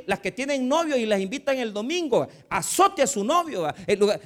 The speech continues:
"Mira, no me estés invitando el domingo a ir a, a otro lado, yo voy a la iglesia". ¿Ah? Los que dicen, "Ay, que voy a ir al mar el domingo", mira, está bien, anda al mar, porque no hay otro día, pero, pero ¿cuál es el problema?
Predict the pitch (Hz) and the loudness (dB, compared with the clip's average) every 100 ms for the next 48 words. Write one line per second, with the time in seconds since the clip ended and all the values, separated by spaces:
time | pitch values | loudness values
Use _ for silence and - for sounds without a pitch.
0 | - 190 233 - 233 339 370 - 370 381 | -8 -2 0 2 4 4 4 4 2 2
1 | 285 - 370 392 311 247 247 359 302 262 | -2 0 2 4 4 4 2 0 2 2
2 | 254 302 226 - - 208 220 311 311 302 | 2 -2 -4 -6 -8 0 4 4 6 4
3 | 339 294 180 262 320 311 240 214 311 285 | 6 4 6 4 6 4 2 0 0 0
4 | - 156 - _ _ _ _ 208 294 - | -2 -6 -12 _ _ _ _ 0 0 -4
5 | _ _ _ _ _ _ - 233 247 220 | _ _ _ _ _ _ 2 4 4 4
6 | 262 320 320 269 - 262 269 247 320 339 | 2 2 0 0 0 0 2 4 4 4
7 | 302 254 392 392 285 247 302 403 339 214 | 4 4 6 6 6 6 6 6 6 4
8 | 147 - 175 160 175 - _ _ _ 175 | 2 0 2 4 2 -2 _ _ _ -2
9 | 175 185 226 247 170 156 196 185 240 127 | 4 6 6 6 0 -2 -2 -2 -2 -4
10 | - _ _ _ _ - 160 151 147 214 | -12 _ _ _ _ -6 -4 -2 2 4
11 | 240 214 214 226 262 214 - - 180 135 | 4 4 2 4 2 0 -4 -2 0 0
12 | - - - 175 180 233 269 269 190 220 | -4 -6 2 2 4 4 4 4 2 2
13 | 285 147 | 2 -2